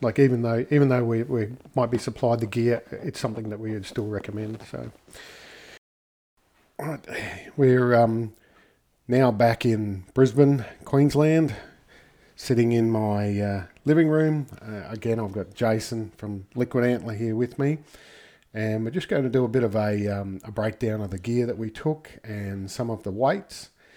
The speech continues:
and some of the, um, lessons that we've picked up from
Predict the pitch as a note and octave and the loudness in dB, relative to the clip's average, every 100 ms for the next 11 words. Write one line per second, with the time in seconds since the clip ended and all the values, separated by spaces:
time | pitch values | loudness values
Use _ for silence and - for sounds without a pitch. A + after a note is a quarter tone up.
0 | _ _ - G#2+ G2 G2 G2 F#2 A2+ G#2+ | _ _ -16 -8 -6 -6 -8 -10 -8 -8
1 | G2 A2 G2+ G2+ G2 G2 G2 G2+ G2+ G2+ | -8 -6 -4 -2 -2 -2 -4 -6 -8 -10
2 | G2 - _ _ A#2+ A#2 - G#2 F#2 G2 | -14 -20 _ _ -2 -2 -2 -8 -8 -10
3 | G#2+ G2+ G2 F2+ - _ _ _ _ - | -8 -6 -6 -10 -20 _ _ _ _ -12
4 | G#2+ - G#2 - - G2+ G2 F#2 | -8 -6 -6 -6 -8 -6 -6 -8